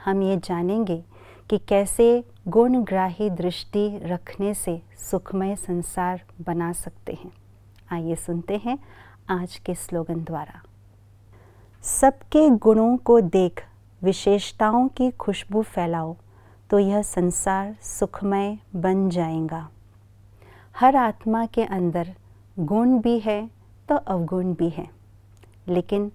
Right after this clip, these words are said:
हम ज़्यादातर क्या करते हैं? हम गुणों को देखने के बजाय अवगुणों को ज़्यादा देखते हैं, अवगुणों का वर्णन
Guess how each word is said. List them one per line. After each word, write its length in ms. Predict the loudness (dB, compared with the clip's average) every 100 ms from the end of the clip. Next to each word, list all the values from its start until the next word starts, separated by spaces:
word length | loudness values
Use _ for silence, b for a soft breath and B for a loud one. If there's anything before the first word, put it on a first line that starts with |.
| b b 0
हम 240 | 4 4
ज़्यादातर 560 | 4 2 2 0 0 -2
क्या 260 | -2 -2
करते 420 | -2 -2 -4 -2 -4
हैं? 200 | -6 -10 -20 -20 B B B -8
हम 260 | -2 0 0
गुणों 360 | 0 2 0
को 180 | 2 2
देखने 520 | 2 0 -2 -6 -6
के 200 | -4 -4
बजाय 520 | -2 -2 -2 -4 -6 -10 b b b b -2
अवगुणों 560 | 0 0 -2 0 -2
को 200 | -2 -2
ज़्यादा 480 | -2 -2 -2 0 0
देखते 500 | 0 -4 -4 -4 -2
हैं, 160 | -2 -6 b b b
अवगुणों 500 | -2 -2 0 0 0
का 160 | -2 -4
वर्णन 560 | -2 -2 -2 -2 -2